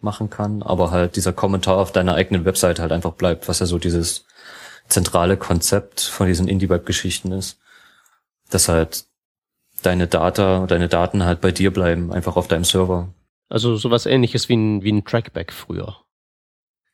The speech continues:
Speaker 1: Ja, so, so in die Richtung geht das ja.
Speaker 2: Aha.
Speaker 1: Diese ganze Webmenschen-Geschichte, ähm,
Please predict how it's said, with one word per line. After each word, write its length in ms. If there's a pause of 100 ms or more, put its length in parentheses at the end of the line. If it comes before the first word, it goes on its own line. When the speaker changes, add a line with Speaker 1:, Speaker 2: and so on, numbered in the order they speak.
(160)
Speaker 1:
Ja, 720 (760)
so, 480
so 120
in 80
die 80
Richtung 320
geht 160
das 180
ja. 220 (180)
Speaker 2:
Aha. 260 (1080)
Speaker 1:
Diese 300
ganze 520
Webmenschen-Geschichte, 1300
ähm, 440